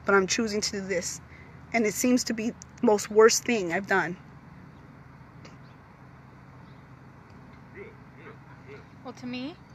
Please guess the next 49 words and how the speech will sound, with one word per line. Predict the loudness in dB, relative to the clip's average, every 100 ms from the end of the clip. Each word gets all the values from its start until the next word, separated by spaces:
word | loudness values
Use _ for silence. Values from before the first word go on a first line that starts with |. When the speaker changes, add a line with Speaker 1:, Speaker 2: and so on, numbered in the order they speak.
| -16
Speaker 2:
um, | -12 -10 -10 -14 -20 -20 -20 -20 -20 -20 -20 -20 -14
from | -12
what | -12 -12
you're | -14
telling | -10 -10 -10 -10
me, | -12 -12 -16 -20 -16
he | -12
told | -8 -6
me | -8
that | -10 -12
you |
were | -12
soliciting. | -12 -14 -14 -14
That's | -16 -16
the | -14
one | -14
thing | -12 -12 -4 2
Speaker 1:
I'm | 4
not | 4 2
soliciting. | 0 2 0 0 0 0 0 -6
Speaker 2:
that | -8
you're | -10 -8
not | -8 -8 -10
allowed | -16 -16
to | -18
do. | -18 -4
Speaker 1:
But, | 2 4
Speaker 2:
And | 4
from | -2
Speaker 1:
uh, | -4
Speaker 2:
what | -10
you're | -10
telling | -10 -10
me, | -10
you, | -10 -10 -12 -14
you're | -10
not. | -8 -8 -10 -14
If | -18 -20 -20 -20 -20 -20 -20 -12
our | -10 -8
laws, | -6 -8 -10 -8
our, | -8 -8
our | -8 -12 -14 -20 -20 -20 -20 -16
Mint | -12 -12
Hill | -10 -12 -12
town | -12 -12 -14 -16 -12
ordinance | -10 -12 -14
says | -12 -12 -12
you | -16 -18
can't | -16 -16